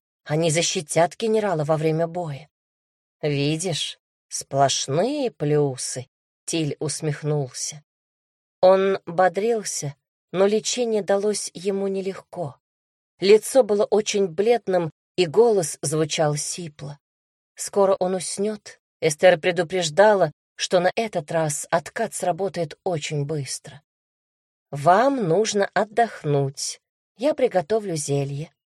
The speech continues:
Целительница направилась к столу. «Не пытайтесь сопротивляться. Хороший сон ускорит заживление ауры».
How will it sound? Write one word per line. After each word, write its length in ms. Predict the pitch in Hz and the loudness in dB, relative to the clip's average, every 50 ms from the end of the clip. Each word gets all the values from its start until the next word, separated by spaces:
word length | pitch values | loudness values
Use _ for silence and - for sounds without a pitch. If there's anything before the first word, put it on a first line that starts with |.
| _ _ _ _ _ _ | _ _ _ _ _ _
Целительница 760 | - - 185 185 196 233 214 - 214 190 180 170 160 - 175 | -4 -2 -2 0 0 -2 0 0 0 2 2 0 0 0 0
направилась 580 | 160 170 160 - 190 185 175 175 175 165 151 - | 0 0 0 0 -2 -2 -2 -4 -8 -8 -10 -10
к 60 | - | -12
столу. 420 | - - - 165 156 147 135 135 _ _ _ _ _ _ _ _ _ _ _ _ _ _ _ | -14 -12 -10 -10 -8 -8 -10 -12 _ _ _ _ _ _ _ _ _ _ _ _ _ _ _
«Не 180 | 170 180 190 175 | -2 -2 -2 0
пытайтесь 640 | - 202 - - 262 277 285 254 - - 143 - | 0 -4 -2 0 0 -2 -2 -2 -4 -8 -8 -4
сопротивляться. 1000 | - - 135 - 143 139 - - 143 143 143 143 143 139 143 - - - - - _ _ _ _ _ _ _ _ _ _ | -4 -6 -4 -4 -4 -4 -2 -2 -2 0 2 2 2 2 0 -8 -12 -12 -14 -16 _ _ _ _ _ _ _ _ _ _
Хороший 520 | - - 247 277 339 330 311 - 233 220 | -4 -2 2 2 2 2 2 0 0 0
сон 460 | 214 - - - 247 247 240 226 202 - _ _ _ _ | 0 -2 -2 0 2 2 2 0 -2 -6 _ _ _ _
ускорит 760 | 185 190 - - - - 190 202 226 226 196 151 147 - _ _ | -8 -6 -6 -8 -10 -4 0 0 0 0 0 -4 -10 -12 _ _
заживление 760 | 135 139 147 135 151 156 147 151 151 143 135 139 143 - - | -4 -4 -2 -2 -2 -4 -2 -2 -2 -2 -2 -2 -6 -6 -6
ауры». 440 | - 151 147 139 143 147 - - | -8 -6 -6 -8 -8 -10 -14 -18